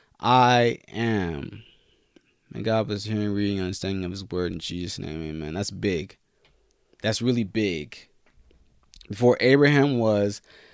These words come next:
I am." This is a statement of deity. This is a statement of Jesus calling himself God. Why is it a statement? Well, first, you have to understand that he's saying that he existed before Abraham,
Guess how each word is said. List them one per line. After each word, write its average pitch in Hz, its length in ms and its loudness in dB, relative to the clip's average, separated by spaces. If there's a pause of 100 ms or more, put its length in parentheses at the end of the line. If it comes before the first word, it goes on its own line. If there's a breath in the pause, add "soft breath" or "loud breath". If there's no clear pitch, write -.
(140 loud breath)
I 110 240 2
am." 107 340 0
This 120 240 0
is 117 140 -4
a 113 40 -2
statement 98 540 -2
of 92 180 -10
deity. 101 440 -4
This 92 220 -4
is 101 100 -8
a 92 40 -8
statement 90 480 -4
of 90 80 -8
Jesus 95 440 -8
calling 92 400 -10
himself 87 500 -8
God. 82 300 -4
Why 98 240 0
is 110 140 0
it 104 80 -2
a - 20 -4
statement? 82 480 -8 (320 loud breath)
Well, 113 140 -2
first, 143 440 2
you 110 160 -2
have 113 200 0
to 113 100 -4
understand 104 500 -4
that 92 60 -4
he's 98 180 -6
saying 113 400 -2
that 92 120 -2
he 92 140 -2
existed 90 540 -6
before 95 460 -6
Abraham, 92 640 -8